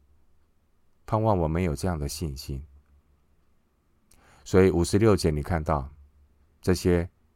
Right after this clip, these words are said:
有信心寻求主医治的人，五十六节说，凡摸着的人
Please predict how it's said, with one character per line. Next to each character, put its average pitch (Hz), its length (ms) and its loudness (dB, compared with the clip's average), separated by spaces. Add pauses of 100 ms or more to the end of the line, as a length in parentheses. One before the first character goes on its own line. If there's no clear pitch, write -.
(280)
有 82 200 2
信 117 300 0
心 92 320 -2
寻 85 240 -6
求 80 180 -2
主 69 200 -6
医 87 160 -4
治 82 180 -6
的 69 140 -6
人， 64 360 -8 (600)
五 71 120 -6
十 - 160 -2
六 82 180 2
节 69 180 -6
说， 73 300 -4 (540)
凡 92 540 6 (920)
摸 92 320 0
着 71 200 -4
的 69 120 -4
人 65 320 -8